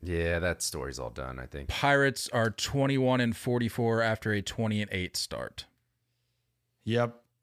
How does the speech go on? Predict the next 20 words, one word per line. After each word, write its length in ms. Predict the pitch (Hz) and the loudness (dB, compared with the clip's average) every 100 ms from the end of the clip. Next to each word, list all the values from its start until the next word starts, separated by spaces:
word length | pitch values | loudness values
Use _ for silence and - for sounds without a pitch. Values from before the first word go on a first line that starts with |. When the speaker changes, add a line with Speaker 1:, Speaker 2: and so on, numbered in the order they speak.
| _ _ _ - | _ _ _ -2
Speaker 1:
It 100 | 131 | 4
Speaker 3:
Yep. 60 | 120 | 4
Speaker 1:
was 120 | 101 | 6
fun. 260 | 139 151 131 | 6 4 2
Speaker 3:
Fun, 80 | 117 | -12
f-, 340 | 135 135 - - | -16 -16 -8 0
it 80 | 120 | 2
was 300 | 127 131 123 | 6 4 2
a 60 | |
fun 280 | - 127 117 | 0 2 2
run, 400 | 110 104 98 90 - - | 4 4 2 0 -6 -8
um, 640 | 113 101 98 95 95 95 92 | -2 2 2 2 2 0 0
but 280 | 98 104 | 0 0
reality 640 | 104 113 117 120 117 113 110 | 0 4 4 6 4 4 2
really 420 | 104 110 107 104 | 2 2 4 2
has 180 | 101 98 | 2 0
started 400 | - 107 101 95 | 2 2 2 0
to 80 | 98 | -4
kick 360 | - 123 - | -4 -4 -2
in, 360 | 113 104 101 | -2 0 0